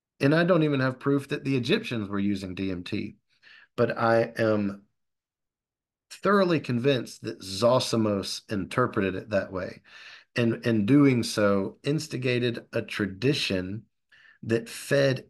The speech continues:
into Masonry eventually. And along the way, it passed such bright luminaries as John Dee, Edward Kelly,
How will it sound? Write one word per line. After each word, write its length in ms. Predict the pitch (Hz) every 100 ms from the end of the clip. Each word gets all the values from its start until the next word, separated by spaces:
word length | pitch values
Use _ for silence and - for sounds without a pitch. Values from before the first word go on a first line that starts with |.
| -
into 880 | 147 160 170 - 139 131 131 123 - _ _ _ _ _ -
Masonry 800 | 113 123 110 - 104 101 98 -
eventually. 720 | 104 98 113 - 90 90 101 - _ - - - _ -
And 280 | 113 107 - _ _ -
along 380 | 113 120 120
the 100 | 117
way, 480 | 113 113 104 98 107 -
it 220 | 117 -
passed 580 | - 107 104 98 - -
such 340 | - 101 -
bright 280 | 110 107 107 -
luminaries 760 | 110 110 110 104 101 98 98
as 460 | - 101 92 87 87 _ - -
John 300 | 117 110 104
Dee, 400 | 104 101 92 90 _ _ _ _ -
Edward 360 | 110 101 95
Kelly, 460 | - 101 95 92